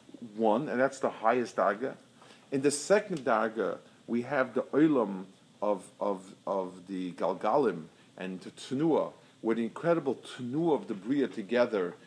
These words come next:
is, is synchronized by HaKadosh Baruch Hu. That's the second Gilui. And the third Gilui is that in a world with really separate entities, where, where, where Edom and Yishmael and, and, and, Amor-, and, uh, and Amori and, uh,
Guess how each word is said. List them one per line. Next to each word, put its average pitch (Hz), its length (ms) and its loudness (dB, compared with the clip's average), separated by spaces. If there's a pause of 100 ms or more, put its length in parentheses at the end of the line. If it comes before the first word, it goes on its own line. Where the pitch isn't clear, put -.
(300)
is, 104 440 -2
is 107 120 -4
synchronized 135 520 -2
by 98 100 2
HaKadosh 85 300 -8
Baruch 82 240 0
Hu. 202 220 -4 (300)
That's 101 200 -2
the 92 80 -10
second 113 420 -2
Gilui. 165 300 -2 (300)
And 101 120 -4
the 107 40 -4
third 214 340 4
Gilui 120 340 2
is 104 220 2
that 104 180 8
in 110 120 2
a 107 60 4
world 156 580 2
with 135 140 -2 (220)
really 220 300 2
separate 185 340 4
entities, - 540 0 (340)
where, 117 160 6
where, 120 200 6
where 117 220 4 (100)
Edom 156 420 6
and 117 120 2
Yishmael 113 680 6 (300)
and, 101 160 -4 (100)
and, 113 300 0
and, 113 120 -2
Amor-, 107 400 4
and, 110 160 -2
uh, 101 200 0
and 104 140 -4
Amori 135 600 2
and, 98 360 -2
uh, 95 300 2